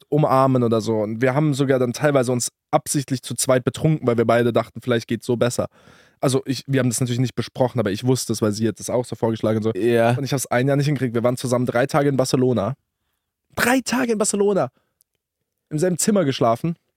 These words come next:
Speaker 2: Krass.
Speaker 1: Nicht mal ihre Hand hab ich gestreichelt.
Speaker 2: Boah, wie sehr hast du dich geärgert?
Speaker 1: Boah, un-, du kannst es dir nicht vorstellen. Nach jedem Date kam ich zurück und dachte so, "Oh mein Gott, du bist so ein Vollidiot." Und vor jedem Date hab ich gesagt,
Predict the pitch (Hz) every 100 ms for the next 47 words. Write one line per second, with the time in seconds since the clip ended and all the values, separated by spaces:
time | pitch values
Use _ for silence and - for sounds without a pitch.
0 | _ _ _ - - - - - 127 101
1 | - - - - - 143 143 135 120 127
2 | 135 123 117 117 - 110 113 110 - 131
3 | 127 117 139 139 131 - 120 - 101 117
4 | 139 156 - 113 117 117 - 180 156 139
5 | - - 123 - _ - 156 147 - -
6 | - - - 120 - - - - - 135
7 | - - - - 151 147 139 139 156 196
8 | 190 160 156 151 160 - 151 139 139 -
9 | 143 143 139 131 117 135 135 104 135 131
10 | 120 117 110 110 - 120 92 - _ -
11 | 147 135 123 120 123 123 123 - 190 156
12 | 170 165 151 139 131 131